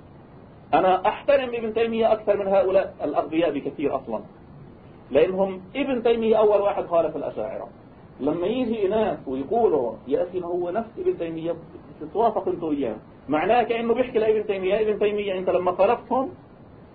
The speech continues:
كنت مش فاهم شو إيش الأشاعرة بيحكوا". شوف كيف المسألة صارت؟ عكس. ولما أنا أحترم الشيعة، معناه إنه لازم أعترف إنه في إلكو يوجد للشيعة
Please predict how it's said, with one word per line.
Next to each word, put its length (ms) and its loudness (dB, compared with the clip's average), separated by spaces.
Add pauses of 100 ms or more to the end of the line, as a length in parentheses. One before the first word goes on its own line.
(160)
كنت 240 0
مش 100 -4 (100)
فاهم 280 4
شو 140 0
إيش 280 -4
الأشاعرة 540 0
بيحكوا". 280 -10 (1300)
شوف 140 -8
كيف 160 -4
المسألة 420 -4
صارت؟ 260 -2 (380)
عكس. 200 -6 (1300)
ولما 340 0
أنا 160 4
أحترم 280 -2
الشيعة، 500 0 (680)
معناه 380 2
إنه 160 -2
لازم 340 -2
أعترف 420 -2
إنه 200 -2
في 300 -4
إلكو 380 -2 (360)
يوجد 460 2
للشيعة 640 -2